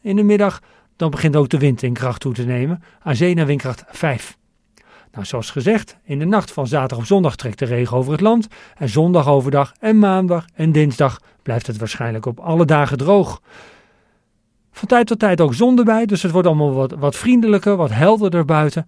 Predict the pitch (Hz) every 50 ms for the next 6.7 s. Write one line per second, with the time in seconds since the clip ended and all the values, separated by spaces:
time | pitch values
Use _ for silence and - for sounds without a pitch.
0 | _ _ _ - 135 139 123 - 139 123 120 - 127 127 - - 208 214 214 185
1 | 160 - - 143 135 - 143 139 123 110 135 135 120 - 127 110 - 127 113 123
2 | 117 110 - 127 104 107 113 127 123 - - _ _ _ - 160 151 123 - 135
3 | - - - 156 170 190 - 190 165 - 143 131 - - - 98 117 147 175 196
4 | 175 - 202 180 135 156 156 147 143 143 135 143 123 _ _ _ _ - 107 113
5 | 123 - - 240 247 220 190 165 - 160 135 139 127 123 123 - - - - 185
6 | 143 - - - 147 123 110 143 135 120 120 117 104 95